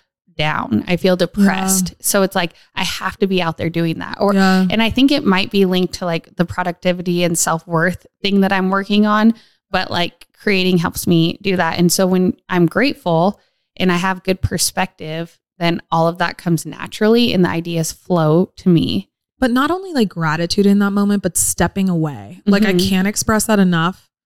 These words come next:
Speaker 2: because, like, stepping away from my business for, like, four hours yesterday was the best fucking thing I ever did for myself.
Speaker 1: Yeah. And I think just carving out that time.
Speaker 2: Mm-hmm.
Speaker 1: So I, I mean, I, I carve out time daily to just not.
Speaker 2: That's so good.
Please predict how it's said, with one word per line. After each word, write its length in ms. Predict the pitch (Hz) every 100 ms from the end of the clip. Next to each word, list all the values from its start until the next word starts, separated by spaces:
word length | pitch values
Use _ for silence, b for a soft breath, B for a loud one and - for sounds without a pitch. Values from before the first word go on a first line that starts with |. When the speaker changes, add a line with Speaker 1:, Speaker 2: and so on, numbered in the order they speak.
| _ _ _ _ _ _ _ -
Speaker 2:
because, 280 | 202 208 185
like, 220 | 175 - _
stepping 420 | - - 196 220
away 220 | 254 208 185
from 160 | 190
my 100 | 185
business 460 | 170 160 165 185 -
for, 240 | 180 170
like, 240 | 160 156 -
four 380 | - 165 156 151
hours 320 | 190 170 175
yesterday 340 | 165 - 180
was 140 | 185 170
the 100 | 156 _
best 300 | 151 147 -
fucking 280 | - 147 151
thing 160 | 147 92
I 120 | 82
ever 120 | 107
did 200 | 113 -
for 80 | -
myself. 500 | - - - - _ _
Speaker 1:
Yeah. 260 | 220 214 196 -
And 80 | 214
I 100 | 208
think 200 | 254 240
just 220 | 240 -
carving 340 | 208 208 202
out 140 | 185 -
that 180 | -
time. 500 | - - 160 170 233 226
Speaker 2:
Mm-hmm. 200 | 190 185
Speaker 1:
So 180 | 185
I, 320 | 185 175 185 226 _ -
I 140 | 180
mean, 180 | 175 180
I, 240 | 180 170 - -
I 60 | 185
carve 240 | - 185
out 140 | -
time 240 | - 175 170
daily 480 | - 170 170 175 190
to 160 | -
just 440 | 165 170 160 - -
not. 640 | 160 156 160 - - - _ _ _ _
Speaker 2:
That's 200 | 185 180
so 140 | - 160
good. 340 | 151 135 151